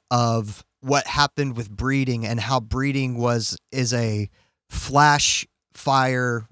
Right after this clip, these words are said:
event that creates all the dogs that you know and love today. In eighteen fifty, now this is after the, uh,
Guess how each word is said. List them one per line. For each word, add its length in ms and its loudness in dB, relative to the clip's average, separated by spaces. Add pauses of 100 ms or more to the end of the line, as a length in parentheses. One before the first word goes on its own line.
(100)
event 640 -4 (280)
that 160 -4
creates 720 0 (120)
all 200 2
the 120 -4
dogs 400 2
that 140 -8
you 140 0
know 240 0
and 120 -4
love 200 0
today. 500 -4 (920)
In 360 0 (100)
eighteen 520 0
fifty, 640 -6 (160)
now 200 4
this 220 0
is 100 -2
after 440 2
the, 280 0
uh, 360 0